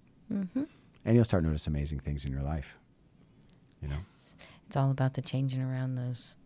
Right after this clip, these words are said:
Speaker 1: negatives into the positive. It's gotta be, like, the permanent, what's it called? <laughs> Team
Speaker 2: What?
Speaker 1: that turns it around. <laughs>
Speaker 2: <laughs> The, the turnaround team?
Speaker 1: Yeah, the turnaround team.
Speaker 2: Oh, okay,
Speaker 1: Yeah.
Speaker 2: the underdog?
Speaker 1: <laughs> No.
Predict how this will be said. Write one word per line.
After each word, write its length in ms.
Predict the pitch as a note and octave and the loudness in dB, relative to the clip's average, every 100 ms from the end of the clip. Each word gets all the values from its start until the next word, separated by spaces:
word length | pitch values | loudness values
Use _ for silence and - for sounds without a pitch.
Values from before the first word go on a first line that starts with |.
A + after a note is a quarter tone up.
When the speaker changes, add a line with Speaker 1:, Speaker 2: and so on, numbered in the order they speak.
| - - - - - | -20 -20 -20 -20 0
Speaker 1:
negatives 600 | C#3 C#3 C#3 - C3+ C3 | 2 2 0 0 0 2
into 240 | C3 C3 | 2 2
the 120 | C3+ | -4
positive. 680 | B2 C3 C3 B2 G#2+ - A2+ - - - - - - - _ | 0 2 2 0 -4 -4 -6 -14 -20 -20 -20 -20 -20 -20 _
It's 120 | - | -12
gotta 240 | - B2+ B2 | 0 2 4
be, 140 | B2+ | 4
like, 200 | B2 A2+ | 2 0
the 80 | B2 | -2
permanent, 840 | - C3+ B2+ B2 B2 B2+ - - - - - - - - - - - - | 0 2 2 2 2 0 -4 -14 -16 -20 -20 -20 -20 -20 -20 -20 -16 -4
what's 220 | C3+ - | -2 -2
it 100 | C#3 | -2
called? 420 | B2 C3 - D3 | 2 2 2 2
<laughs> 60 | D3 - F#3 F#3+ F#3 - - - C3+ B2 - - - - F#3+ - | 2 2 0 0 -4 -6 -20 -14 -10 -10 -10 -4 -4 -4 -12 -10
Team 180 | - F3 | -4 -2
Speaker 2:
What? 120 | D#3 | 0
Speaker 1:
that 200 | C#3 C#3 | 0 -2
turns 280 | - E3 D3+ | -2 -2 -2
it 100 | C#3+ | -2
around. 600 | C3+ B2+ C3 C3 C#3+ C#3 - | 0 0 0 -2 -2 -4 -6
<laughs> 40 | C3+ A2+ - - - - - - - - | 8 8 8 0 -12 -14 -16 -18 0 2
Speaker 2:
<laughs> 80 | - - C#3 C#4 - A3 A3+ - | 4 2 0 2 4 2 0 -2
The, 220 | B2 G#2+ G#2 | 4 4 6
the 80 | G#2+ | 4
turnaround 400 | B2 A#2+ A#2+ B2 | 6 6 6 4
team? 300 | C#3 C3+ C#3 | 4 4 2
Speaker 1:
Yeah, 220 | A#3 F#3+ E3 | 6 8 8
the 40 | |
turnaround 500 | E3 E3+ C#3+ B2 A#2+ - | 6 2 2 0 -2 -4
team. 140 | C3+ | 4
Speaker 2:
Oh, 80 | G#2+ | 8
okay, 180 | G2+ G2 | 8 6
Speaker 1:
Yeah. 80 | E2 | 2
Speaker 2:
the 60 | E2+ | 2
underdog? 440 | G2 G#2+ A2 B2+ | 4 4 2 0
Speaker 1:
<laughs> 40 | - | -4
No. 280 | A#3+ D4+ | -2 6